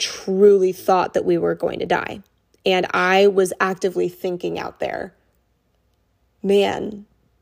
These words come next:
I really hope that I don't freeze," because if I fully went immobile, like, as still as I did when I was attacked by somebody, I would drown. I would literally drown because I'm not moving, right? But that situation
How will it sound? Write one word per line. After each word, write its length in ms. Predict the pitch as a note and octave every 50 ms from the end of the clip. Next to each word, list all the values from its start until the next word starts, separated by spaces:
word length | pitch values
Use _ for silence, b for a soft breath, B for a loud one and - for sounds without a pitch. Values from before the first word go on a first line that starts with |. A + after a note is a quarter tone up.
| _ _ _ _ _ _ _ _ _
I 100 | - G3+
really 280 | G3+ G3+ G#3 G3+ G#3 G#3
hope 300 | G#3 G#3 G3+ G#3 G3+ -
that 100 | - -
I 60 | -
don't 240 | F3+ F3+ E3 - -
freeze," 340 | - - G#3+ G#3+ G3 F#3+ F3+
because 240 | F3+ F#3 - G3 A3
if 120 | G#3+ A3
I 120 | C4 D4+
fully 360 | D4+ - - A#3 A3 A3+ B3 A#3+
went 200 | A3+ A3 - -
immobile, 460 | F3+ E3+ F3 F3 F3+ F3+ G#3 A3+ G#3+
like, 180 | G3+ F#3 F3+ -
as 200 | - F3 F3+ E3+
still 680 | - - - - - _ _ - A#3 G#3 G3+ G3+ G#3 G#3
as 220 | - G3 F#3+ F#3
I 120 | F#3 F3+ F3+
did 320 | F3 - F#3 F3+ F#3 F#3
when 200 | F3+ F#3 F3+ F3
I 120 | D#3 E3
was 120 | E3 E3 -
attacked 440 | - - - F#3+ F#3+ F#3 F3+ - -
by 80 | -
somebody, 500 | E3+ - - - - - - - - - _ -
I 80 | -
would 140 | D4+ F4 G3
drown. 560 | - F#3+ F#3 F3 F3+ F3 - - - G3+ F#3 - _ _ _ _ _ _ _ _ _ _ _ _ _ _ _ _ _ _ _ _ _ _ _ _ _ _ _ _ -
I 80 | - A#3+
would 180 | B3 B3+ G3+ G#3
literally 640 | G#3 G#3 G#3+ A#3 A#3+ A#3+ A#3+ A#3 G#3+ F#3+ F#3+ F#3+
drown 580 | F3+ F3 - F#3 F#3 F#3 F3+ E3+ - - - F3+
because 220 | - F#3+ - F#3+
I'm 160 | F#3 F3+ F#3 F3
not 280 | F3+ F3 E3+ - -
moving, 640 | F3 F3 F3 F3 E3+ - - - - - - G3 F#3+ _ _ _ _
right? 340 | - F3+ F3 F3 - - _ b b b b b b b b b b b
But 180 | - G#3+ G#3 -
that 200 | G#3+ G3+ G#3 A#3
situation 800 | - A#3+ A3 - A3 G3 F#3 F#3 F3 - A3 A3 A3+ A#3+ B3